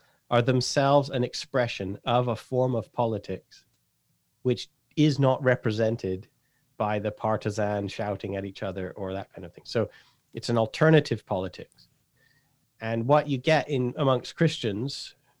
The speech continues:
your average Christian will grow up actually thinking that the church's job is to make America as great as it can. The church's job is to make this, this, the country g-, great. And that,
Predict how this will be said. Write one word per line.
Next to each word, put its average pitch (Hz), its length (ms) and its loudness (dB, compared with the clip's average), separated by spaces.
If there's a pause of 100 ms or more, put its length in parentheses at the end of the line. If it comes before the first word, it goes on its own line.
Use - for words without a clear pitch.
(340)
your 120 140 -2
average 131 600 -2
Christian 117 480 -4
will 110 140 -6
grow 120 280 0
up 113 220 -2 (500)
actually 135 460 -2
thinking 113 520 -6
that 107 380 -4 (640)
the 117 80 -6
church's 135 600 -2
job 117 340 0
is 107 100 -4
to - 100 -8
make 110 300 -2
America 104 460 -4
as 101 140 -6
great 104 280 -8
as 95 60 -12
it 87 100 -14
can. 90 300 -10 (500)
The 113 100 0
church's 180 420 2
job 131 280 4
is 123 100 2
to - 100 -6
make 113 320 -2
this, - 320 -14
this, 120 320 -8
the - 80 -12
country 110 560 -2
g-, 104 100 -4 (140)
great. 92 340 -6 (1300)
And 123 120 4
that, 127 180 2